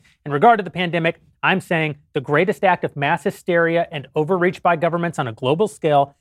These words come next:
in human history is what we've just lived through. And now, as we're coming out the other side, as, uh, the vaccines have been widely dispersed, certainly dispersed enough such that everyone in this country who wants a vaccine has had the opportunity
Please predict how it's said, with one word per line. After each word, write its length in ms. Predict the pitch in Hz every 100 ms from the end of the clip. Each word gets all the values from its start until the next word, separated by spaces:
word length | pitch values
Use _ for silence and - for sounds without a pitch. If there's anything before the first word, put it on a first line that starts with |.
| _
in 100 | 120
human 320 | 113 160 185 185
history 520 | 302 - 156 117 117 _ _
is 120 | 151 131
what 140 | 156
we've 160 | 151 131
just 260 | 170 -
lived 200 | 202 196
through. 240 | - 131 113 _ -
And 220 | 170 175
now, 280 | 233 196 156
as 140 | 151
we're 120 | 156
coming 260 | - 196 214
out 140 | 214
the 100 | 208
other 140 | 190 240
side, 380 | 151 120 131 - _ _ _ _ _ _
as, 400 | 170 135 131 - _ _ _ -
uh, 160 | 143
the 120 | 143
vaccines 500 | 147 151 - 175 175
have 180 | 165 147
been 280 | 151 143 127
widely 420 | 131 151 180 196
dispersed, 460 | 185 - 175 180 - _
certainly 560 | _ 220 240 240 226 - _ _ - 175 -
dispersed 420 | 180 - 208 196
enough 200 | 190 185
such 340 | - 190 180 -
that 180 | 160 -
everyone 340 | 190 226 214
in 280 | 202 165 139
this 220 | 233 262
country 440 | - 190 170 131 - _ _ _ _
who 80 | 208
wants 500 | 180 131 147 277 262
a 100 | 165
vaccine 600 | 135 123 113 - 113 110 _ _ _
has 120 | 165 -
had 220 | 196 214
the 100 | 214
opportunity 640 | 185 190 - 180 170 160